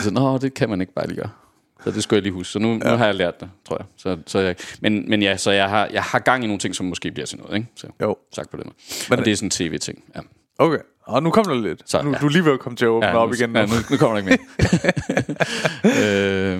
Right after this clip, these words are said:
Speaker 1: men, øh, så, øh, og det, det kunne jeg på en måde godt tænke mig at, at, at have det ved siden af, eller sådan, at kunne, kunne begge ting, ikke?
Speaker 2: Jo,
Speaker 1: Øhm,
Speaker 2: helt sikkert.
Speaker 1: og det er jo,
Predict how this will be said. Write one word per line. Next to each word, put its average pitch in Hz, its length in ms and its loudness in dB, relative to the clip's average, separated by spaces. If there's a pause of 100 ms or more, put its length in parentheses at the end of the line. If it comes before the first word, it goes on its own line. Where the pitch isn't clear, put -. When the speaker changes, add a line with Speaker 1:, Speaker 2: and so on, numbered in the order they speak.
(160)
Speaker 1:
men, 101 260 2
øh, 92 580 0
så, - 220 -2 (320)
øh, - 680 -10
og 98 120 -12
det, - 240 -6
det 123 200 -2
kunne - 240 -2
jeg 98 80 2
på 110 100 -4
en 101 60 -2
måde 107 120 0
godt 110 120 -2
tænke 110 180 -2
mig 90 340 0
at, 80 60 -12 (1000)
at, 82 60 -6 (360)
at 85 80 -6
have 92 120 -4
det 95 240 -6
ved 92 60 -6
siden - 340 -4
af, 90 80 -2
eller 87 120 -6
sådan, 80 240 -8
at 87 60 -18
kunne, 92 160 -8 (100)
kunne 110 120 -4
begge 107 180 0
ting, - 220 -8
ikke? 127 120 -12 (440)
Speaker 2:
Jo, 123 120 4
Speaker 1:
Øhm, 123 100 0
Speaker 2:
helt 147 180 -2
sikkert. 101 320 -2 (120)
Speaker 1:
og 85 100 -12
det 101 60 0
er 101 40 2
jo, 73 220 -4